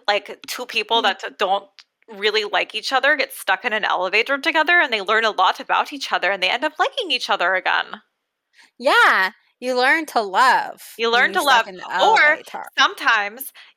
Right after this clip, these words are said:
Speaker 1: if there's a woman in there that's going to have a baby, she actually does have the baby in the elevator, and then she names the baby after you.
Speaker 2: Wow.
Speaker 1: Yeah.
Speaker 2: That yeah, that's, that would be a great date.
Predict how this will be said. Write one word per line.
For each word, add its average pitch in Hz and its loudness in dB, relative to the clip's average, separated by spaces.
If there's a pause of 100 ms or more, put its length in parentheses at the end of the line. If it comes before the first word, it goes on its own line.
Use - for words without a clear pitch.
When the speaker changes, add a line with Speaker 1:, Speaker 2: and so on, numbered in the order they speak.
(140)
Speaker 1:
if 240 -4
there's 233 0
a 214 2
woman 214 0
in 214 -2
there 202 2
that's 190 -4
going 214 -4
to 196 -2
have 190 -2
a 190 -8
baby, 220 -2
she - -4
actually 220 -2
does 208 0
have - -2
the 208 -6
baby 233 -2
in 202 -4
the 196 -6
elevator, 185 -2
and 202 -2
then 202 -2
she 220 -8
names 214 -2
the 220 -10
baby 190 -2
after 175 -4
you. 165 -6 (300)
Speaker 2:
Wow. 214 0 (320)
Speaker 1:
Yeah. 220 2
Speaker 2:
That 359 4 (600)
yeah, 226 2
that's, 277 0 (140)
that 220 2
would 339 -8
be 254 -2
a 220 0
great 202 -4
date. 175 -8